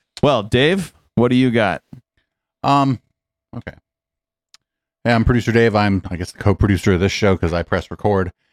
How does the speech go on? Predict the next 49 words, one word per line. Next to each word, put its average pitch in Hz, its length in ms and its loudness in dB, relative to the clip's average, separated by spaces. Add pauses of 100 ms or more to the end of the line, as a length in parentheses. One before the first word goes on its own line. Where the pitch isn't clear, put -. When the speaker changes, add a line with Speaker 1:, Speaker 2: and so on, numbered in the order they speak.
(220)
Speaker 2:
and 90 180 -2
I'm 90 100 -2
the 90 80 -2
producer 101 340 0
of 87 80 0
all 87 160 2
shows 85 300 -2
here 92 100 -2
on 80 100 -4
Echoplex 80 460 -6
Media. 85 300 -2
Check - 240 -2
out 107 60 0
echoplex - 680 -6
media 104 280 0
dot 92 200 0
com 120 280 0
to 104 80 -2
find 123 440 0
out 143 300 -4
information 135 560 -2
about 82 240 -4
that, 62 200 -8
including 123 300 -4
our 104 120 -2
podcast. - 600 -6
But 127 100 -4
of - 840 -20
course, - 260 -4 (540)
with 160 180 0
my 139 120 -2
first - 280 -4
story, 85 380 -2
um, 98 200 -2
there's 110 120 -4
gonna 196 160 -4
be 185 60 0
a 156 40 -6
place 170 220 -4
where 127 160 -4
you 117 140 -2
can't - 500 -4
find, 82 460 -2 (180)
uh, 76 160 -6
one 82 160 -6
of 76 80 -8
our 78 100 -6
podcasts, 80 720 -8
uh, 58 220 -8